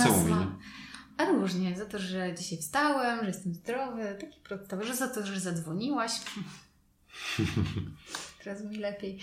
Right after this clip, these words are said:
Speaker 2: Mhm.
Speaker 1: Em, no bardzo różnie, naprawdę. Ale myślę sobie, że to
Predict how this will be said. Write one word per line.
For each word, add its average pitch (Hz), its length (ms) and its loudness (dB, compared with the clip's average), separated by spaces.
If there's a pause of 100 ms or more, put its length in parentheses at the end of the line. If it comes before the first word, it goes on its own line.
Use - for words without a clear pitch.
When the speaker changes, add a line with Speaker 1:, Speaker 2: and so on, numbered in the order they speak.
(420)
Speaker 2:
Mhm. 78 240 0 (140)
Speaker 1:
Em, 202 880 4 (220)
no 480 60 -8 (160)
bardzo 220 180 -2
różnie, 175 360 -2
naprawdę. 175 560 -6 (180)
Ale 226 120 2
myślę 294 220 2
sobie, 294 260 2
że 285 140 0
to 285 360 0